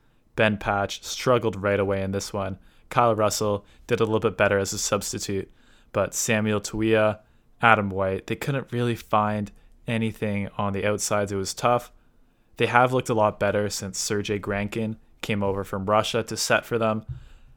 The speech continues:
They looked pretty good in that semifinals matchup versus the Alpen Volleys, beating them three to one, but it's gonna be tough.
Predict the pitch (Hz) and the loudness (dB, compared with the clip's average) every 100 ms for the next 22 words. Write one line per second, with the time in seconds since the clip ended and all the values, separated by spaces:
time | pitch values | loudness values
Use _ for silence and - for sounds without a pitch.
0 | _ _ - 120 113 120 - - 143 127 | _ _ -4 2 4 2 -2 -2 0 2
1 | 110 117 117 107 107 104 - 107 101 104 | 2 4 4 4 0 -2 -2 -2 -2 0
2 | - 104 101 101 - - _ _ 110 95 | 0 0 0 -4 -8 -16 _ _ -4 -4
3 | - 101 - 101 104 98 107 104 104 120 | -2 -2 -2 -4 -6 -6 0 0 0 -2
4 | 113 113 113 113 - - _ - 113 104 | 2 4 4 2 -4 -14 _ -6 -2 -2
5 | 98 98 98 101 - _ _ _ _ - | 0 -2 -2 -4 -8 _ _ _ _ -8
6 | 107 104 95 95 101 101 101 - 101 92 | -4 -2 -2 0 0 0 -4 -6 -4 -4
7 | - _ _ _ _ _ _ _ - 135 | -8 _ _ _ _ _ _ _ -2 0
8 | 127 123 117 95 - | 2 0 0 -2 -6